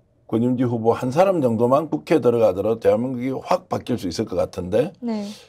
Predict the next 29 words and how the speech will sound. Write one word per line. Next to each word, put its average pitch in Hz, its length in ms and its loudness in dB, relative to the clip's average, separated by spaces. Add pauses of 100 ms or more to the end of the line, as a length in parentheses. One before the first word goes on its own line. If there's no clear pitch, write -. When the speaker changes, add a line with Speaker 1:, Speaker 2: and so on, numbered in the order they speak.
(120)
Speaker 1:
그때 - 220 0
어떤 233 340 2
일이 147 140 4
벌어질까? 104 760 0
Speaker 2:
네. 226 300 -2
Speaker 1:
이런 160 260 6
이제 131 100 -2
궁금증을 135 840 2
많이 101 480 -2
갖고 104 340 -4
있기도 92 380 -6
하고 73 420 -8 (460)
그러면서 165 520 4
오히려 123 320 2
좀 110 220 -2
기대에 120 460 2 (300)
찬 110 300 -4
목소리로 87 800 -2
Speaker 2:
네. 214 340 -6 (380)
Speaker 1:
"야, 135 120 8
비례대표 143 500 2
후보 139 260 0
좀 110 380 -2 (100)
소나무당에서 120 640 2
많이 104 280 2
당선되면 120 540 2
좋겠다." 101 540 2
이렇게 107 380 0
이제 87 380 -6